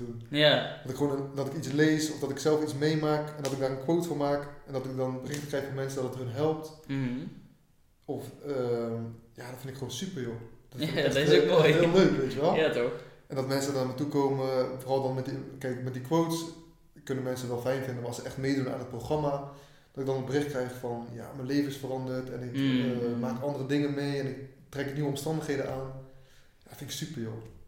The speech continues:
Speaker 1: En dat, dat, iedereen kan dat. Ieder mens is zo krachtig, is zo krachtig. Alleen je moet het wel zelf doorhebben dat je dat bent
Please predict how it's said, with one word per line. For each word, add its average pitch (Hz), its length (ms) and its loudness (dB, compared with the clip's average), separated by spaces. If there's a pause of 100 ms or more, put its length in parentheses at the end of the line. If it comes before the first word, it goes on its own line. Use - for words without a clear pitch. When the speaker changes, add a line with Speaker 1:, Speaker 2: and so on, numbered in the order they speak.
Speaker 1:
En 135 80 -8 (100)
dat, 135 80 -2 (600)
dat, 147 180 -2 (180)
iedereen 190 340 2
kan 120 180 -2
dat. 110 160 -4
Ieder 160 160 0
mens 170 360 -4
is - 200 -8
zo 208 220 0
krachtig, 160 440 -2 (120)
is - 180 -12
zo 175 300 2
krachtig. 135 520 -4 (1000)
Alleen 143 160 2
je 147 60 6
moet 147 100 2
het - 100 -2
wel 143 200 6
zelf 139 460 0
doorhebben 123 420 -2
dat 117 100 -10
je - 60 -14
dat 110 160 -10
bent 127 240 -6